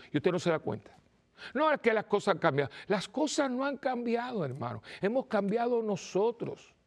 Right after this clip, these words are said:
Mis valores, mis principios. Porque si yo soy cristiano, mis valores y principios están aquí. En el catecismo de la iglesia. ¿Cómo usted ve su matrimonio? ¿Cómo usted ve su familia? ¿Cómo usted ve sus hijos?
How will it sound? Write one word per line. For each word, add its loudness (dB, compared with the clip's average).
Mis 4
valores, 4
mis 0
principios. 0
Porque 0
si -4
yo 2
soy 0
cristiano, 2
mis 2
valores 2
y 0
principios -4
están -2
aquí. -4
En 2
el 0
catecismo -2
de -2
la -6
iglesia. -2
¿Cómo 0
usted 0
ve 0
su -2
matrimonio? -2
¿Cómo -2
usted -2
ve 2
su -4
familia? -2
¿Cómo 0
usted 0
ve 0
sus -8
hijos? 0